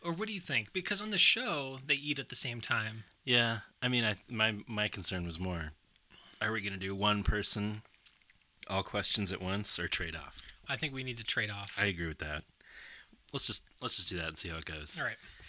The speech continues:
Speaker 1: So what we're gonna do, because on the show, on the show they, they have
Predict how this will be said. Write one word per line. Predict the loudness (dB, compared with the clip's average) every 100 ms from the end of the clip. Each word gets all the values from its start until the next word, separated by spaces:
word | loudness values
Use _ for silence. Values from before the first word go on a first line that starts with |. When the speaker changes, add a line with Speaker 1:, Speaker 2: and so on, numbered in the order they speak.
| -16 -8
Speaker 1:
So | 0 0
what | 0 -2
we're | -2
gonna | 0 0
do, | 2 0 0 -4
because | 0 0
on | 2
the | 4
show, | 4 2 -2 -4 -8 -16 -20 -20 -20 -20 _ _ _ _ -20 _ -6 -6
on | 0
the | 6
show | 8 6
they, | 0 -4 -6 -12 _
they | 0 2 2 0
have | 0 2 0 -4